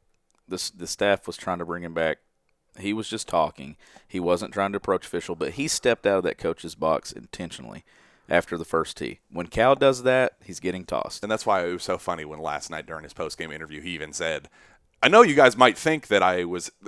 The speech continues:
Speaker 2: I went out of my way to intentionally do that." And it's like, "Oh, s-, s-, so are, <laughs> are you admitting to it? Why, wh-, how do you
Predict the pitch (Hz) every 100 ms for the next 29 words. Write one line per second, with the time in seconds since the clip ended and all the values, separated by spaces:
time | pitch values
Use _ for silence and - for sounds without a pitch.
0 | - 113 101 92 101 113 104 101 95 101
1 | 98 92 101 104 101 95 117 98 87 87
2 | 98 117 220 - - - 92 82 101 87
3 | 78 - 80 85 - 98 - - 98 95
4 | 107 101 _ _ - 113 113 135 170 160
5 | 185 202 120 113 113 107 113 - - -
6 | 87 143 151 143 139 127